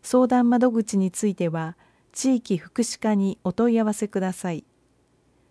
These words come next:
三月は自殺対策強化月間です。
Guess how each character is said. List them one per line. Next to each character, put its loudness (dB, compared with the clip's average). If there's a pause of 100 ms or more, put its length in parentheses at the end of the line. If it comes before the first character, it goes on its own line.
(260)
三 2
月 -2
は -2
自 -6
殺 -4
対 0
策 -4
強 0
化 -2
月 -2
間 -4
で -4
す。 -18